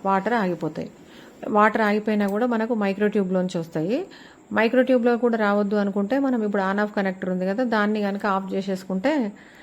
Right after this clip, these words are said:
మొత్తమే నీళ్లు రాకుండా ఉంటాయి. మనము మెయిన్ లైన్ నుంచి,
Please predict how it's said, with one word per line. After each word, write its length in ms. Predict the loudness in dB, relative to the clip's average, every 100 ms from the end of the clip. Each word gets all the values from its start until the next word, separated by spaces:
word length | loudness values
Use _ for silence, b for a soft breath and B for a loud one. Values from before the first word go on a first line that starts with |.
| B -2
మొత్తమే 540 | 0 2 2 2 0 -4 -12 -18 B B B B
నీళ్లు 260 | 4 4 4
రాకుండా 480 | 2 0 -2 0
ఉంటాయి. 380 | 0 -2 -2 -6 -10 -20 -20 -20 -20 -20 _ _ _ _ _ _ _ _ _ _ _ _ b b b b -4
మనము 340 | 2 4 6 4
మెయిన్ 360 | 4 4 4
లైన్ 220 | 4 4 4
నుంచి, 520 | 2 2 2 2